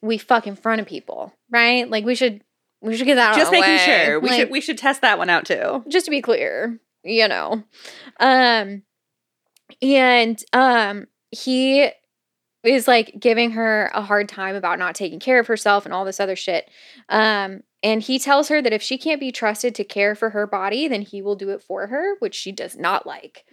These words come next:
Speaker 2: Mm.
Speaker 1: She's like, "It's my body, so maybe calm down." He's like, "Nope, the next three months it's mine.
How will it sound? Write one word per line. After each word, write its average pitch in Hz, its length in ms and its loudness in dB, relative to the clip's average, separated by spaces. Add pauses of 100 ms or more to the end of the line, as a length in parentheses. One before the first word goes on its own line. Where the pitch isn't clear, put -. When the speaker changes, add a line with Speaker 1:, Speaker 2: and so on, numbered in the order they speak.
(120)
Speaker 2:
Mm. 170 200 -12
Speaker 1:
She's 220 200 -6
like, 214 220 0
"It's 208 220 -10
my 208 200 -8
body, 226 440 -6
so 220 240 -8
maybe 196 500 -10
calm 190 220 -16
down." 190 320 -14
He's 214 160 -10
like, 208 160 -6
"Nope, 339 360 -2
the 247 220 -6
next 247 220 -4
three 269 160 -8
months 208 240 -6
it's 202 160 -12
mine. - 240 -14